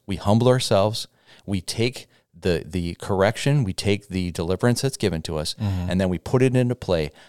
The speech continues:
Speaker 1: by evangelizing and bragging on Jesus, what he's done in our lives. And you'll see your
Speaker 2: Yeah.
Speaker 1: life transformed.
Speaker 2: That's
Speaker 1: So
Speaker 2: good.
Speaker 1: I believe that's why it was important that we see the, the setup.
Speaker 2: Yeah. Uh, and it, it's interesting that, uh, when he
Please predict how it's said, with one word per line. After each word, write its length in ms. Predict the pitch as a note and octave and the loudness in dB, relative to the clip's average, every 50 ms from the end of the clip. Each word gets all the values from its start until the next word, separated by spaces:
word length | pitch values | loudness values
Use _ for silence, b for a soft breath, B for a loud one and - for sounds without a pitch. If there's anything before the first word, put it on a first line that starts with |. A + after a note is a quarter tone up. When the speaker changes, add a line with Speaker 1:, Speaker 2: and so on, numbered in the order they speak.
| b _ | b _
Speaker 1:
by 220 | - D#2+ E2 E2+ E2 | -2 0 2 2 2
evangelizing 640 | D#2+ F#2 F#2 G2 G2 G2 F2+ E2+ E2 D#2+ - F2+ | 0 0 0 0 0 0 0 0 0 0 -2 -2
and 100 | E2 D2+ | -2 -2
bragging 340 | - D#2 D#2+ E2+ E2 E2+ E2+ | 0 0 0 0 0 0 0
on 200 | E2 F2 F2 E2 - _ _ _ - | 0 -2 -2 -4 -8 _ _ _ -6
Jesus, 380 | - F2 D#2+ D#2+ D2+ - - | -6 -4 -4 -4 -6 -6 -6
what 100 | D#2 D#2 | -6 -6
he's 120 | D2+ C#2+ - | -6 -6 -6
done 160 | D2+ C#2+ C#2+ | -4 -4 -2
in 80 | C#2+ | -2
our 100 | C#2+ D2 | -4 -4
lives. 260 | C#2 A#1+ C2 C2+ - C#2+ | -4 -4 -6 -6 -6 -8
And 80 | B1+ | -6
you'll 160 | C#2+ D#2 D2+ | -6 -4 -4
see 220 | - - - G2+ F#2+ | -4 -2 -2 -2 -2
your 220 | D#2 F2 F2+ D2+ | -2 -2 -4 -2
Speaker 2:
Yeah. 60 | D#2+ D2+ | 0 -2
Speaker 1:
life 160 | C#2 D2+ - | -2 -2 -4
transformed. 640 | - - F#2 D#2+ D2+ - - - A1+ - - - - - _ - | -4 -4 -4 -4 -4 -4 -6 -8 -8 -8 -10 -12 -20 -20 _ -4
Speaker 2:
That's 140 | - G#2+ G2+ | 0 2 4
Speaker 1:
So 40 | F#2+ | 4
Speaker 2:
good. 220 | - C3 A2+ E2 - | 4 4 2 2 0
Speaker 1:
I 80 | G2+ | 0
believe 200 | A2 A#2+ A#2+ A2+ | 2 4 4 4
that's 200 | G#2+ G2+ F#2 - | 6 4 4 4
why 160 | - E2+ E2+ E2+ | 2 2 2 2
it 60 | A#1 | -2
was 120 | D2+ - F2+ | -4 -6 -8
important 440 | D#2+ - - G2+ D#2+ C2+ D#2+ D#2 B B B B B - | -6 -2 -2 -2 0 0 -4 -6 B B B B B -4
that 100 | - D#2+ | -2 -2
we 80 | E2+ E2 | 0 -2
see 280 | - - - G#2+ G2 | -2 0 0 0 0
the, 160 | E2+ F2 E2+ - _ _ _ _ | 0 -2 -4 -6 _ _ _ _
the 120 | - D#2+ - | -8 -6 -2
setup. 360 | - - D2 - - - _ _ _ _ _ | 0 0 0 0 -2 -6 _ _ _ _ _
Speaker 2:
Yeah. 260 | - A#2+ C3 B2 F2+ - - b b b b b b b b - | 0 2 4 4 2 0 -4 b b b b b b b b 0
Uh, 280 | - A#2 B2 B2 A#2+ A#2 | 2 4 4 4 4 4
and 100 | A#2+ B2+ | 2 2
it, 400 | B2+ B2+ B2 B2 B2+ G#2 F#2+ A2 | 2 2 0 0 -2 -2 -4 -4
it's 160 | B2 C3 A2 | -2 0 0
interesting 460 | C3 C#3 C3+ C3+ A2+ - B2+ A#2 A2+ G#2 | 2 2 2 2 2 2 2 2 4 4
that, 320 | G2+ G2+ G2 F#2 - - | 4 2 2 0 0 0
uh, 300 | G#2 F#2+ F#2 F#2 F2+ F2+ | 0 0 2 0 0 -2
when 380 | G2 - G2+ G2 G#2 G#2 G2+ G2 | -4 -4 -4 -2 0 0 2 2
he 400 | G2 G2 G#2 G#2 G2+ G2 G2 - | 2 2 2 0 0 0 -2 -4